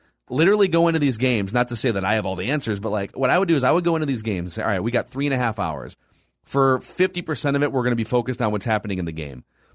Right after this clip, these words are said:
But let's have, like, six or seven themes or topics or threads or stories that we plan out beforehand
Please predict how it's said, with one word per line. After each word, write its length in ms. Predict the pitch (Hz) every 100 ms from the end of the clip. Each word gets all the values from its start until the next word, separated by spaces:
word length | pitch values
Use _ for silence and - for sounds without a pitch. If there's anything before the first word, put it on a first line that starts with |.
| -
But 80 | 131
let's 220 | 156 -
have, 180 | 190 160
like, 240 | 120 -
six 420 | - - 156 -
or 80 | 180
seven 580 | - 151 139 127 110 104 _ -
themes 500 | 135 139 147 156 131
or 140 | - 104
topics 600 | - 120 117 123 123 -
or 80 | 107
threads 580 | - - 120 113 120 117
or 120 | 98
stories 560 | - - 127 120 101 95
that 60 |
we 100 | 87
plan 560 | 82 - - 160 151 160
out 160 | 160 -
beforehand 720 | 120 123 127 107 85 82